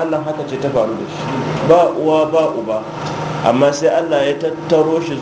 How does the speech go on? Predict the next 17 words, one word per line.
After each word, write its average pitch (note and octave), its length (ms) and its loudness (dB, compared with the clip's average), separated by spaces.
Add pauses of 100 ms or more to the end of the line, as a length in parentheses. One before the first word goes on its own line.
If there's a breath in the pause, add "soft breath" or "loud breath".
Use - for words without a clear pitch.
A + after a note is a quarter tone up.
zuwa D3+ 240 4
ga B2+ 80 -4
wanda C#3+ 400 -2
suka D3+ 240 -2
riƙe B2 400 2
shi C#3+ 80 -6
riƙewa, C#3 640 2
kyakkyawar D#3 640 2
riƙewar C#3+ 400 -2
da A#2+ 80 -2 (160)
ko D#3+ 160 2
mai C3+ 160 2 (160)
uwa D#3 160 0
da C#3 160 -2
uba D#3 280 -2
sai B2+ 200 0
haka. A#2+ 260 -2